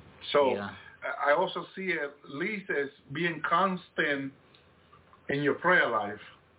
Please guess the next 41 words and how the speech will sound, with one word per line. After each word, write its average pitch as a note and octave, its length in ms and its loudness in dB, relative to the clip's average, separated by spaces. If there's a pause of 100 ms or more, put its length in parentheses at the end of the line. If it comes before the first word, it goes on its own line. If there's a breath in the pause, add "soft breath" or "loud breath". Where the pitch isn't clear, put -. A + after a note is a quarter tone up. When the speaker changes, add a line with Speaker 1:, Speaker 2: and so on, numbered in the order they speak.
(840)
Speaker 1:
Like B2+ 160 -2
Speaker 2:
Yeah. C#3 60 0
Speaker 1:
an C3 60 0
example. A2 600 -4 (220)
Speaker 2:
Yeah. G2 300 0
Speaker 1:
Like D3 220 4
if D#3 180 -4
you, D#3+ 220 -10
if D3+ 160 -10
you F3 140 -2
tell F3 260 4
God, D#3+ 260 4
"Look, C3 180 0
I'm C3+ 120 -6
gonna D#3 160 -8
be C#3+ 180 -8
fasting D3 480 -2
Monday, A2+ 440 -4 (440)
Wednesday, C3+ 540 0
and A#2+ 220 -4
Friday B2+ 300 4
with G#2+ 160 -6
the A2 60 -8
brothers A#2 340 -4
and A2+ 180 -8
sisters." G#2+ 300 -10 (360 loud breath)
What D3 140 6
happened E3+ 340 2
if C3+ 140 -10
you C3+ 80 -6 (100)
say D#3+ 200 -6
that C3 260 0
to C3 80 -8
God, B2 420 0 (440 loud breath)
but C3+ 180 0
then D3+ 240 2
you A#2+ 120 -4 (180)
stop? - 340 0 (600)
Speaker 2:
Yeah, F#2+ 340 -4
that's F2+ 260 -10
right. F2+ 180 -6